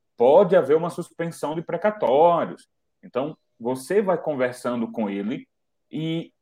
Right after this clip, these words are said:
mesmo que você diga uma coisa que não agrade ele,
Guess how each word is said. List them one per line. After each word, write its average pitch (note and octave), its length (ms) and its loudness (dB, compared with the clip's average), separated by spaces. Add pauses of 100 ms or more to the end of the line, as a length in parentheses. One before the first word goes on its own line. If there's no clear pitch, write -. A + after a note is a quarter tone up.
mesmo A3+ 460 2
que G#3+ 100 -2
você E3 280 -2
diga C3+ 200 -4
uma C3+ 200 -2
coisa B2 220 -2
que C3+ 140 -6
não E3+ 160 0
agrade D3 420 2
ele, C3 420 -2